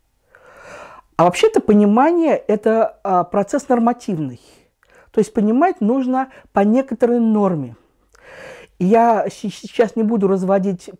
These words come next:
понимание и интерпретацию, потому что интерпретация – более сложная вещь. Она предполагает контексты, там можно, вот я на своих семинарах,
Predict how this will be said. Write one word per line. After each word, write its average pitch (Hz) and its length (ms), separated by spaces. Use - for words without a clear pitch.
понимание 214 600
и - 20
интерпретацию, 196 800
потому 175 180
что - 100
интерпретация – 202 560
более 226 240
сложная 143 420
вещь. 120 400
Она 180 120
предполагает 196 520
контексты, 202 800
там 170 200
можно, 180 480
вот 180 200
я 180 320
на 185 120
своих 202 260
семинарах, 220 580